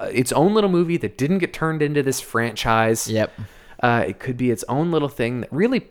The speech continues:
Speaker 1: stood to be a cult classic in a few years.
Speaker 2: Yeah.
Speaker 1: Really has all the bones of a cult classic.
Speaker 2: Totally. I think it's almost kind of got a culty status right now.
Speaker 1: Which is amazing 'cause it's brand new.
Speaker 2: Yeah.
Speaker 1: Uh, and it is confirmed he's going to at least write the second one.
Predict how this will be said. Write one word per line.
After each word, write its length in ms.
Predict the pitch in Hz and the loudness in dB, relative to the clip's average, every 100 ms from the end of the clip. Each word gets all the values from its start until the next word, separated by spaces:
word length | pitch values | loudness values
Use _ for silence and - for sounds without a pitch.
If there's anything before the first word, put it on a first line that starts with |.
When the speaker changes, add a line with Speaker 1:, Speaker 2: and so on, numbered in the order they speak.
| - | -14
Speaker 1:
stood 280 | - - 160 | -6 0 0
to 60 | 127 | 4
be 100 | 127 | 4
a 80 | 113 | 4
cult 280 | - 117 | 2 -4
classic 420 | - 117 139 95 90 | 0 0 0 -4 -6
in 80 | |
a 40 | 90 | -8
few 160 | - 87 | -4 -6
years. 220 | 85 - | -6 -4
Speaker 2:
Yeah. 280 | 98 95 90 | 0 0 2
Speaker 1:
Really 200 | 131 151 | 2 2
has 160 | 135 123 | 2 2
all 140 | 120 | 2
the 80 | 117 | 2
bones 440 | 98 104 110 104 98 | -2 -2 -2 -4 -4
of 120 | 95 | -6
a 40 | |
cult 260 | - 101 - | -6 -8 -6
classic. 340 | 98 101 - | -4 -2 2
Speaker 2:
Totally. 180 | 285 165 143 | 4 4 4
I 60 | |
think 200 | 180 339 | 4 4
it's 140 | - 139 | 2 0
almost 320 | 156 160 - | 0 0 2
kind 180 | 160 147 | 2 2
of 60 | |
got 160 | 120 120 | 4 2
a 40 | |
culty 360 | 117 120 113 123 | 4 2 2 0
status 380 | - 117 113 120 | 2 2 2 2
right 160 | 113 | 0
now. 280 | 117 208 95 | 0 0 -2
Speaker 1:
Which 160 | 123 180 | 0 0
is 100 | 151 | 0
amazing 340 | 160 240 151 123 | 2 2 2 -2
'cause 120 | 135 | -4
it's 120 | 127 | 0
brand 280 | 151 170 160 | 4 4 2
new. 220 | 208 170 | 2 0
Speaker 2:
Yeah. 280 | 117 139 131 - - - - | 4 4 4 0 -12 -20 -2
Speaker 1:
Uh, 320 | 135 127 123 - | 2 4 4 4
and 220 | 147 143 - | 2 2 2
it 200 | 135 139 | 4 6
is 140 | 151 | 4
confirmed 320 | - 160 147 143 | 4 2 2 0
he's 80 | |
going 160 | - 139 | 2 2
to 100 | 135 | 2
at 100 | 110 | 0
least 280 | 127 156 - | 0 0 0
write 420 | 113 120 127 151 - | -2 4 6 6 0
the 140 | 107 | -6
second 460 | 117 123 117 151 151 | -2 0 0 -2 0
one. 320 | 160 170 202 | 0 -2 -4